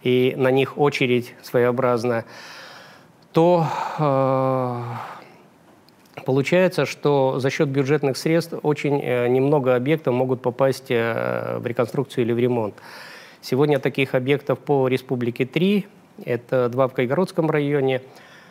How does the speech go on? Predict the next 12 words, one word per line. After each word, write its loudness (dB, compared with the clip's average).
один, 0
э, 0
в -4
Искуломском, -2
если -4
не 0
ошибаюсь. 0
Но 2
еще 2
один 0
объект, 0
э, -2